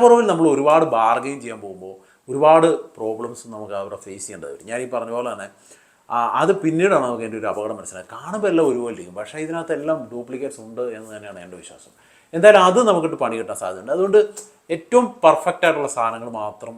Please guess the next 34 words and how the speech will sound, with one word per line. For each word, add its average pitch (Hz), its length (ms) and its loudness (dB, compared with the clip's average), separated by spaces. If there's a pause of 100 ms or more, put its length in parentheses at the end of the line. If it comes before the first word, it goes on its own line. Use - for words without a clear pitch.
നമ്മൾ 107 160 -18 (140)
മെറ്റീരിയൽസ് 110 580 -16
വാങ്ങി 98 220 -14
ഉപയോഗിക്കുക. - 360 -20 (120)
നമ്മൾ 165 140 0 (100)
ഈ - 20 4 (160)
വാർത്ത 156 280 6
കാണുമ്പോൾ 117 300 0 (180)
ഇത്രയും 156 340 -6
കാര്യങ്ങൾ 120 300 -4 (640)
സംസാരിക്കാൻ 110 580 -8
എനിക്ക് 87 220 -18
തോന്നി. 85 180 -16 (100)
കാരണം 92 240 -10 (160)
ഞാൻ 95 140 -16 (400)
ഒരു 95 160 -20
വീട് 95 220 -16
വെച്ച് 85 160 -18 (100)
ഇതുപോലത്തെ 85 400 -16
ഒരുപാട് 87 300 -16
പണി 87 180 -14
കിട്ടിയത് 78 320 -18
കൊണ്ടാണ് 62 260 -20 (100)
ഞാനിത് 107 260 -14
പറയുന്നത്. 104 280 -10 (500)
ഇങ്ങനെ 117 200 -8 (160)
ഒരുപാട് 113 340 -4
സാധനങ്ങൾ 104 340 -8
മേടിക്കുക. 92 300 -14
എനിക്കിട്ട് 117 260 -18
കിട്ടിയത് 113 240 -14 (100)
ഡോർ 110 240 -8 (100)
മേടിച്ചപ്പോഴാണ്. 73 460 -18 (380)
സ്റ്റീൽ 120 260 -12